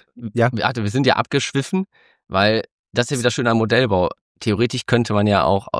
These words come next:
Speaker 2: egal was, für was man sich interessiert, kann man mit Modellbau ausleben, ne?
Speaker 1: Ja.
Speaker 2: Du hast ein Last of Us Diorama gemacht, du könntest auch ein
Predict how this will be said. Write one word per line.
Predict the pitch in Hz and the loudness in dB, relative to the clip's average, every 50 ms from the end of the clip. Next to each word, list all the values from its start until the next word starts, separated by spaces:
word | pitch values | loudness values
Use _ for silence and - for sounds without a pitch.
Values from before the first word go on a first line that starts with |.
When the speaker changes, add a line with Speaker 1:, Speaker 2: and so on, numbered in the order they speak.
| - _ _ _ _ _ _ _ - | -8 _ _ _ _ _ _ _ -10
Speaker 2:
egal | - - - - - 160 139 | -8 -8 -8 -8 -6 -6 -8
was, | 139 147 - - - | -8 -8 -10 -12 -14
für | - - 127 120 117 | -8 -6 -4 -2 -2
was | 143 135 - | -2 -4 -2
man | - 127 | -4 -4
sich | 123 127 - | -4 -4 -4
interessiert, | - 123 - - 127 - - - - 143 127 131 - - | -6 -6 -6 -6 -6 -8 -8 -4 -2 0 0 0 -2 -4
kann | - 127 117 | -4 -2 0
man | 113 110 | 0 0
mit | 110 - | 0 0
Modellbau | - 110 101 113 113 117 110 107 101 | 0 0 2 2 2 2 2 2 2
ausleben, | - - 107 104 - 92 87 87 85 87 | 2 2 0 0 -2 -2 -2 -2 -2 -2
ne? | 90 101 123 139 - _ _ _ _ _ | -2 -2 -4 -4 -8 _ _ _ _ _
Speaker 1:
Ja. | - 110 107 - _ _ _ - - | 0 0 0 0 _ _ _ -6 -2
Speaker 2:
Du | 107 104 | 2 2
hast | 104 104 98 - - | 2 2 2 0 0
ein | 98 95 95 | 0 2 2
Last | 92 110 123 135 135 - | 2 2 2 2 0 -2
of | 120 110 | -4 -4
Us | 110 104 - | -4 -4 -2
Diorama | - 113 104 92 101 101 101 101 101 98 | -2 -2 0 2 2 2 2 2 0 0
gemacht, | 95 98 98 95 - - | -2 -2 -2 -4 -4 -6
du | |
könntest | - - 98 92 - | -4 -4 -4 -4 -4
auch | - - - | -8 -8 -6
ein | 95 90 | -6 -6